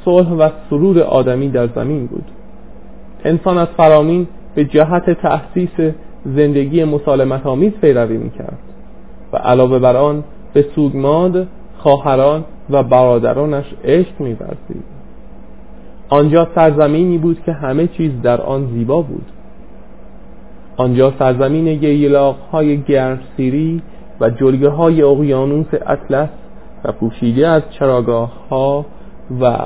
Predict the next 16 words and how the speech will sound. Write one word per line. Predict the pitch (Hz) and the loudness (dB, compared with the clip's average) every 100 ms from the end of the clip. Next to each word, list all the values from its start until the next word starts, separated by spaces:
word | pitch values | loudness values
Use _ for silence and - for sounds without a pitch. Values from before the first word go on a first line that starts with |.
| - | -4
مزارع | 120 123 123 117 113 180 - | -2 0 2 2 4 2 0
بود | 65 62 - - - - - - - - - | -8 -8 -12 -18 -18 -18 -18 -16 -16 -10 -8
و | |
تپه‌های | - 127 147 143 208 196 | -4 -2 -2 2 4 4
آن | - 160 165 | 2 0 0
زیر | 143 202 196 | 2 2 4
انبوه | - 156 165 196 190 | 2 0 2 0 0
چمنزاران | 190 160 151 143 139 139 143 160 | -2 -2 0 0 2 4 4 2
و | 143 | 0
درختان | 127 127 131 - - 170 156 | 2 0 -2 -6 -2 0 0
میوه | 127 120 127 139 135 - - - - | 0 0 0 0 -2 -10 -18 -16 -6
پنهان | 117 117 - 190 185 | -4 -4 -2 0 0
شده | - 113 110 | -2 -4 -4
بود. | - - - - - - - - - - - - - - | -6 -12 -14 -18 -18 -18 -18 -18 -18 -18 -18 -18 -18 -4
سرزمین | 131 131 131 147 226 | 2 4 4 4 6
لموریا | 226 208 185 185 175 170 165 190 226 | 6 6 6 6 4 4 6 4 2